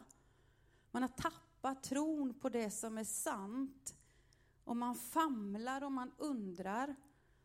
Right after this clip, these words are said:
Och då får vi liksom lyssna på den där Amos som kallades liten för att hans bok inte är så stor i förhållande till Jesaja och Jeremia.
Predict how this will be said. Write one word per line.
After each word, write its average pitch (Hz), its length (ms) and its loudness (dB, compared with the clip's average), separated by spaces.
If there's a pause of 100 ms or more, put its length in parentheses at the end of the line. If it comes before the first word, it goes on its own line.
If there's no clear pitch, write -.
(120)
Och 226 100 -2
då 254 100 2
får 285 200 0
vi 240 400 -2
liksom 247 400 -2
lyssna 254 480 0
på 269 240 0
den 277 180 0
där 214 280 2
Amos 196 460 0
som 208 120 -8
kallades 196 580 -2
liten 226 460 -4
för 208 140 -4
att 202 160 -4
hans 208 400 -4
bok 254 480 -4
inte 202 260 -2
är 185 60 -4
så 208 140 -6
stor 233 420 -2
i 208 40 -2
förhållande 196 540 -2
till 208 200 -6
Jesaja 202 580 -2
och 190 60 -2
Jeremia. 196 640 -2